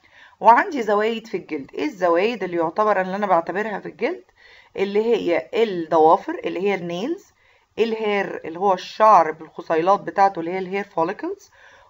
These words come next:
وغدد، غدد sebaceous glands and sweat glands، غدد عرقية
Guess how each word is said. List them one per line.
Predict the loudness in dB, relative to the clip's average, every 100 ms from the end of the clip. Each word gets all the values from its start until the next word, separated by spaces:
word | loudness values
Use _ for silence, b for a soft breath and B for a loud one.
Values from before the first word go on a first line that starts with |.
| _
وغدد، | -8 4 4 4 -4 -12
غدد | -8 -4 0 0 -2
sebaceous | -8 -8 -8 -8 -10 -10
glands | -4 0 0 -2
and | -4 -4 -4 -6
sweat | -4 -4 -4
glands، | -6 -6 -6 -10
غدد | -4 -2 -2 0
عرقية | 4 4 4 -2 -4 -4